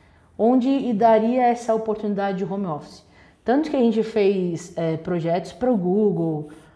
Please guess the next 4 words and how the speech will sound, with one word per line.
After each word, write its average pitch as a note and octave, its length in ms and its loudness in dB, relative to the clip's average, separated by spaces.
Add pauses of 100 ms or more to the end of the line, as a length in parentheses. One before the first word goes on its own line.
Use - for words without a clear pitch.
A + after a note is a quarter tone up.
(160)
pro F#3 180 -2
Bradesco, F3 1040 0 (400)
pra E3+ 580 2 (100)
Boticário, E3+ 880 0